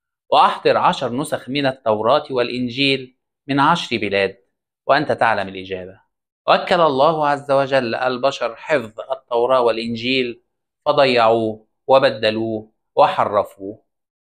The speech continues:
وتكفل الله سبحانه وتعالى بحفظ القرآن.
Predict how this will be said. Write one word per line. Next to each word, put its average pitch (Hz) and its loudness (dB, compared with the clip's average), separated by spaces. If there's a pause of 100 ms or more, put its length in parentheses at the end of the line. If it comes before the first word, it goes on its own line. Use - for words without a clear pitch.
وتكفل 185 2
الله 165 4
سبحانه 135 -4
وتعالى 127 0
بحفظ 120 -6
القرآن. 104 -6